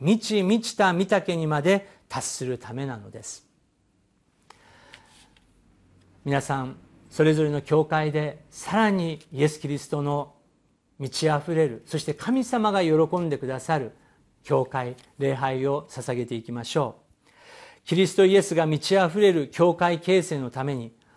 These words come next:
大きな愛の心で捧げ、奉仕する中で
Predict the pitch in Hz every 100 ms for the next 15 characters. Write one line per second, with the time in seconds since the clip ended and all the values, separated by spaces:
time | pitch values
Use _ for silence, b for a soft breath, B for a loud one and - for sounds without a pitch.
0 | b - 185 247 240 196 180 160 - 160
1 | 214 202 165 139 165 160 139 117 117 -
2 | 131 123 147 135 _ _ _ _ - 214
3 | 190 170 147 151 151 165 160 117 107